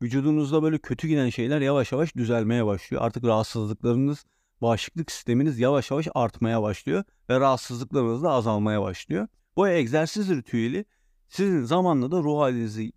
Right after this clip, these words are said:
iyileştirip depresyona yakalanma ihtimalinizi, depresyonun semptomlarını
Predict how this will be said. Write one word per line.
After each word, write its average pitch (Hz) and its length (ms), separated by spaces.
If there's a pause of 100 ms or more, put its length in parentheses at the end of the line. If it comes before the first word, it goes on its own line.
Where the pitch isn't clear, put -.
(320)
iyileştirip 156 640
depresyona 160 520
yakalanma 156 580
ihtimalinizi, 107 580
depresyonun 151 560
semptomlarını 147 1040